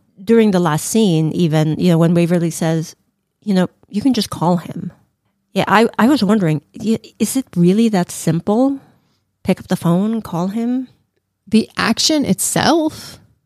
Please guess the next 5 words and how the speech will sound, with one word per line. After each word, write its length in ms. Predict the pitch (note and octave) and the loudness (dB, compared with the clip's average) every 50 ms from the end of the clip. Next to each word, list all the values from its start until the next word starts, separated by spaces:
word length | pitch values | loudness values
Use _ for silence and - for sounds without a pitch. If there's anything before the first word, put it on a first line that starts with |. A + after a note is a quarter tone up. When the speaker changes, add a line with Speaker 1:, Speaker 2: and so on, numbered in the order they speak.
| _ _ _ _ _ | _ _ _ _ _
Speaker 2:
is 160 | G#3+ G3+ D#3+ | 2 2 2
simple. 580 | - - F3 F3 D#3+ - F3 F#3+ - C#4+ C#4 - _ _ _ _ _ _ _ _ _ _ _ _ _ _ | 2 0 -2 -2 0 0 0 0 0 -4 -8 -12 _ _ _ _ _ _ _ _ _ _ _ _ _ _
It's 320 | G3+ G#3 G3 - - - | -2 -2 -2 -2 -4 -4
the 200 | - A3 G#3 - - | -2 0 0 0 -2
after 720 | - - A#3+ C4 - - - G#3 F#3+ F#3 F#3 F3+ F3+ F3+ | -4 -4 -4 -6 -6 -4 -2 0 2 2 2 0 -2 -4